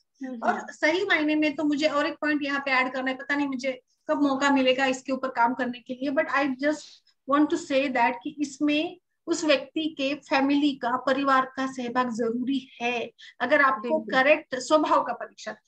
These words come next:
Speaker 2: मैं थोड़ी बोलती हूँ कि मैं jealous
Speaker 1: बिल्कुल।
Speaker 2: nature की हूँ, नहीं, मैं नहीं बोल, नहीं, नहीं, ऐसा कुछ नहीं,
Speaker 1: हम्म।
Speaker 2: I can, but मैं jealous होती हूँ, हर मनुष्य में jealousy है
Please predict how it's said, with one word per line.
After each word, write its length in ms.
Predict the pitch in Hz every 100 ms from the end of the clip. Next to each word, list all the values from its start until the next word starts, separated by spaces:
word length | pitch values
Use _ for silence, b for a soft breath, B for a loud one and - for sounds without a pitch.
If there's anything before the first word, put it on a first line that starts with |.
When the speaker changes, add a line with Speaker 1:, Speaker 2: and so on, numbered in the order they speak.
| _
Speaker 2:
मैं 160 | 320 415
थोड़ी 400 | - - 403 466
बोलती 340 | 466 349 -
हूँ 200 | 285 - - _ _
कि 60 | 330
मैं 180 | 339
jealous 260 | 311 302 302
Speaker 1:
बिल्कुल। 460 | 208 - _ - 277
Speaker 2:
nature 240 | 269 269
की 140 | 269
हूँ, 100 | 294
नहीं, 120 | 339 381
मैं 220 | 370 440
नहीं 140 | 466
बोल, 260 | 427 359 320
नहीं, 120 | 440
नहीं, 120 | 440
ऐसा 180 | 330 370
कुछ 220 | 440 440
नहीं, 100 | 302
Speaker 1:
हम्म। 320 | 339 320 220
Speaker 2:
I 100 | 196
can, 240 | 190 - 302
but 460 | 285 _ - - 370
मैं 120 | 453
jealous 300 | 370 381 453
होती 220 | 381 370 392
हूँ, 240 | 339 - _ b -
हर 360 | 262 349 359 370 285
मनुष्य 360 | 320 370 -
में 200 | 294 349
jealousy 520 | 302 294 311 370 370 269
है 280 | 285 285